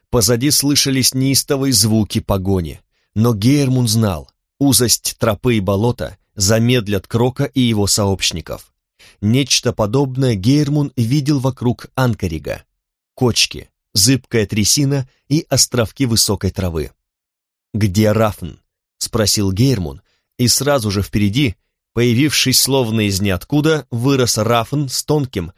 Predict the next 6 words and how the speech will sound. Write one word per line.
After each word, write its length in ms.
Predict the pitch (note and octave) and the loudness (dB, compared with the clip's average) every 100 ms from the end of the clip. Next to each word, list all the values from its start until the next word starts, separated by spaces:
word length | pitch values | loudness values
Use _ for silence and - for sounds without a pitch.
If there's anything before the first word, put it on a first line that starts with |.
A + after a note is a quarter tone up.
| _ _ | _ _
миклагардским 1120 | A#2+ C#3 E3 - G#2+ G2+ D#2+ - - F#2+ D2+ - | 2 4 2 0 -2 0 -4 -6 -4 -4 -8 -2
мечом. 560 | C3 B2 - G2+ B1+ - _ _ _ _ _ _ | 2 2 2 -2 -4 -10 _ _ _ _ _ _
"Все 280 | - C3+ F3+ | 0 2 2
здесь?" 440 | D#3 D3+ F#2+ - _ _ _ - | 2 0 0 -6 _ _ _ 0
крикнул 500 | D#3 C3+ - A#2 G#2+ | 2 2 0 -2 2
Рафн. 340 | A2+ F2+ D2+ | 0 -2 -12